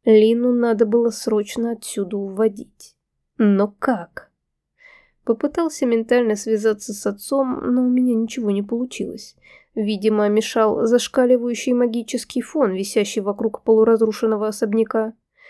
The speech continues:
После тех смертельных танцев, что мы здесь с Линой устроили, в этом не было ничего удивительного. Проклятие.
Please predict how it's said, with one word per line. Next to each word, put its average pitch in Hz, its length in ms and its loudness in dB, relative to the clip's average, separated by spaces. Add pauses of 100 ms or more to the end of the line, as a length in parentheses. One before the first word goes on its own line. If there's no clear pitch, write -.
(320)
После 247 520 0
тех 208 260 2
смертельных 202 580 -2
танцев, 226 580 -4
что - 200 -2
мы 196 220 0
здесь 190 340 -10
с - 180 -12
Линой 196 340 0
устроили, 220 600 0
в 254 80 -2
этом 285 240 -2
не 233 120 0
было 208 280 2
ничего 220 520 -6
удивительного. 190 840 -12 (440)
Проклятие. 202 720 -4